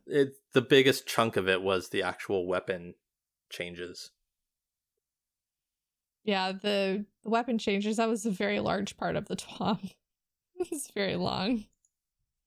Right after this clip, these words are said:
Speaker 1: But,
Speaker 2: Other
Speaker 1: you
Speaker 2: than
Speaker 1: know
Speaker 2: that, how's, uh, Guardian games for you?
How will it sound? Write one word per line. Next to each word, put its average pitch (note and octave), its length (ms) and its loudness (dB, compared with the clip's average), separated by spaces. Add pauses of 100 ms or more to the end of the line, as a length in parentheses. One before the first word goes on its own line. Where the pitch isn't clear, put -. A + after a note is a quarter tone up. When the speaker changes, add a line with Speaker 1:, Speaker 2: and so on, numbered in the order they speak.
(800)
Speaker 1:
But, A2 220 0 (680)
Speaker 2:
Other C4+ 120 0
Speaker 1:
you C#4+ 60 0
Speaker 2:
than C#4 80 2
Speaker 1:
know C4+ 40 4
Speaker 2:
that, G#3+ 280 -4
how's, G4+ 420 0
uh, G#3 380 0 (420)
Guardian G#3 320 0
games D#3+ 380 -2
for - 120 -6
you? D#3+ 300 0